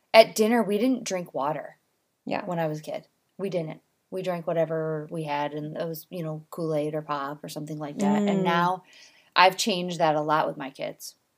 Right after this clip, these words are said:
Speaker 2: Yeah.
Speaker 1: We have, we've had last call in our house for a long time, and it
Speaker 2: Mm.
Speaker 1: was seven o'clock. Last call meant you couldn't have anything else but water.
Speaker 2: For now or when you were a kid?
Speaker 1: Oh, no, when my kids were little.
Speaker 2: Oh, really?
Speaker 1: We called it last call. Like,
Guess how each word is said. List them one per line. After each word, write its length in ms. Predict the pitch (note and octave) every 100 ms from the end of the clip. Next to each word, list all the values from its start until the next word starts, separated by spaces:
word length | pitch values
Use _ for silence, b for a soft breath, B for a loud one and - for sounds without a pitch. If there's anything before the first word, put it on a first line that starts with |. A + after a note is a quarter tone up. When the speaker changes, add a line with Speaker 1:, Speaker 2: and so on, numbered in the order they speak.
| -
Speaker 2:
Yeah. 340 | G3+ F3+ F3 E3+ - _
Speaker 1:
We 160 | G3 G#3
have, 200 | G3+ F3
we've 260 | F3+ F#3+ F#3
had 180 | F3+
last 300 | E3 D#3+ D#3
call 320 | - D#3+ D3+ D#3
in 80 |
our 120 | D3+ D3+
house 220 | D3 D3+
for 120 | D#3
a 40 |
long 240 | D3+ D3 D3
time, 360 | - C3+ B2+
and 80 | D#3
it 60 | A3
Speaker 2:
Mm. 20 |
Speaker 1:
was 160 | E3 E3
seven 300 | E3 D3+ D#3+
o'clock. 460 | D#3 D3+ D3 D#3 - _ _ _ _
Last 200 | E3 D#3
call 220 | - E3 D#3
meant 220 | D#3 D3+
you 100 | E3
couldn't 260 | D#3+ D#3+ D#3+
have 180 | D3+ - -
anything 460 | F#3 F3 D#3+ D#3+
else 220 | D#3 D3+ -
but 180 | D#3+ -
water. 400 | C3 - - - -
Speaker 2:
For 100 | G#3
now 380 | G#3 F#3+ G#3+ C4+
or 120 | A#3+
when 120 | F#3+
you 80 | F#3
were 60 | F3+
a 60 |
kid? 300 | - E3+ E3+ - -
Speaker 1:
Oh, 260 | G3 F#3+
no, 140 | G3+ F#3+
when 260 | F3+ F3+
my 120 | F3 E3
kids 280 | F3+ E3 -
were 100 | D#3+
little. 300 | D3+ C#3 - -
Speaker 2:
Oh, 160 | B3
really? 340 | G3+ G3 G3+ B3+
Speaker 1:
We 60 |
called 180 | B3 E3+
it 60 | E3+
last 240 | D3+ D#3
call. 360 | - C#3 C#3 D#3 -
Like, 320 | G3 F#3+